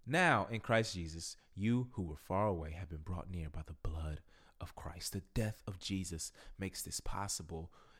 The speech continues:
and makes this psalm make sense. Psalm eighty-eight comes and it says, "Man, for I've had enough troubles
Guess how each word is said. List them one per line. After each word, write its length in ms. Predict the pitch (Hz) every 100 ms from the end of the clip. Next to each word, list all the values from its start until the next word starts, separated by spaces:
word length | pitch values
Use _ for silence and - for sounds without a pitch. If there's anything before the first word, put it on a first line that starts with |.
| -
and 220 | 98 90
makes 300 | 101 98 -
this 160 | 85
psalm 460 | - - 92 90 87 - - - 85
make 340 | 87 - - - -
sense. 380 | - 92 85
Psalm 320 | - 113 117 113
eighty-eight 400 | 98 92 90 85
comes 440 | - 82 80 - - - - _ -
and 120 | 98
it 60 |
says, 300 | - 95 87
"Man, 260 | 90 92 85 - _ - - - _ _ _ _ -
for 140 | 131
I've 120 | 120
had 240 | 120 120 123
enough 260 | 117 110
troubles 600 | - 123 131 87 - -